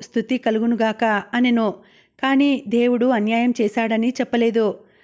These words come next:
మరొక సమయమున దేవతలు దేవుని ఎదుట నిలిచినప్పుడు వారితో కూడా సాతాను ఉండటం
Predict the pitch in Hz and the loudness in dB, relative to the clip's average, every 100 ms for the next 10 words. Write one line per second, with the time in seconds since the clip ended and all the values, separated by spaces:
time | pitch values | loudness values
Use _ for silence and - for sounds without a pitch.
0 | _ _ - 247 269 277 269 240 247 254 | _ _ -2 0 0 -2 -2 0 2 2
1 | 247 240 240 196 226 240 247 226 226 233 | 2 0 -2 -2 0 0 0 0 2 0
2 | 208 233 233 240 233 202 233 240 214 196 | 0 0 2 0 0 0 0 -2 -2 -2
3 | 233 180 220 269 208 - - _ 233 240 | -4 -2 0 0 0 -4 -20 _ -2 -2
4 | 247 269 269 240 226 226 - - 240 220 | 0 0 0 0 0 0 -2 -6 -4 -2
5 | 226 240 247 208 214 240 | -2 0 0 0 -2 -2